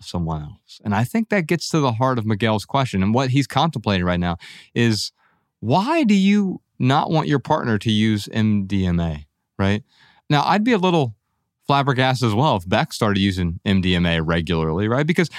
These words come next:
there are some certain downsides to that. I wanna be clear about that. There are no solutions. There are only trade-offs. Thomas Sowell, right? And the trade-off here is you're giving up a lot of your, your serotonin. You're depleting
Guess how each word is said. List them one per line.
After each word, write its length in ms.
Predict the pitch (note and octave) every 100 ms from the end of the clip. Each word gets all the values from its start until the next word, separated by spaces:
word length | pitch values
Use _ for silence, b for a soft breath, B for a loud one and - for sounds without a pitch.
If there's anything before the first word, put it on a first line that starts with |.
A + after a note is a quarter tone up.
| B
there 180 | F3 G3
are 160 | D#4+ F#3
some 220 | - A#2+
certain 420 | - E3+ - B2
downsides 800 | G2+ G2+ C#3+ E3 - G#2 F2+ F2
to 160 | - F#3
that. 160 | A#2+
I 60 | G2
wanna 160 | C3+ D#3+
be 120 | A#2+
clear 380 | - B2 F3 C3
about 360 | E2+ D#2 E2
that. 260 | E2 D2 - B B B -
There 140 | G#2+
are 140 | A#2
no 140 | D3 D#3
solutions. 560 | D#3+ C#3 C#3 C#3+ C#3
There 100 | A#2
are 80 | A2
only 200 | B2 D3+
trade-offs. 520 | C#3+ C3 A#2+ A2+ C#3
Thomas 340 | - A#2 C3+ C3
Sowell, 300 | C3+ A2+ A2
right? 280 | G#2+ C3 C#3+ E3+ B
And 140 | C3 C3
the 60 |
trade-off 380 | B2 F#3 G3 A#2+
here 180 | F3 E3+
is 140 | A#2
you're 100 | C#3+
giving 240 | D#3 C#3+ C#3+
up 160 | C3
a 40 | A#2+
lot 220 | B2 D3+
of 80 | A#2+
your, 320 | C3 B2 A2+ B B B
your 420 | A2 A#2 A2+ G#2+
serotonin. 680 | - - C#3 C3+ A#2+ D3 D#3
You're 100 | B2+
depleting 1120 | B2 A#2+ - - - F3 G#3 D#3+ G#2+ G2+ A2